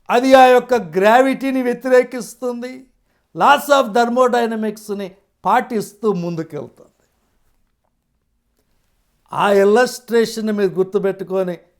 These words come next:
ఈ మాటలు వినండి. విశ్వాసి మీద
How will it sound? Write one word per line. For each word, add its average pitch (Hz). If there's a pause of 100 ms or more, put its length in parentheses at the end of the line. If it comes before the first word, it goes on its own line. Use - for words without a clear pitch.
ఈ 180
మాటలు 156
వినండి. 120 (1040)
విశ్వాసి 302
మీద 247